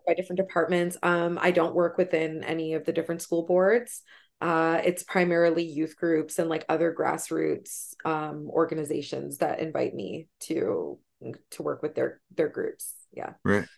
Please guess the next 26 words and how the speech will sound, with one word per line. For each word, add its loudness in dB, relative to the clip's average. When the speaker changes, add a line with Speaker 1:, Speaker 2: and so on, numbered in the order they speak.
Speaker 2:
And 10
it's 10
still 10
going 8
strong. 6
You 10
do 10
it 8
regular? 4
You 2
have 2
a 6
regular 4
venue 4
too, 2
like, 0
that -2
you 0
produce, 4
or 6
is 0
it 0
just 0
contract? 2
Like, -4
you, 0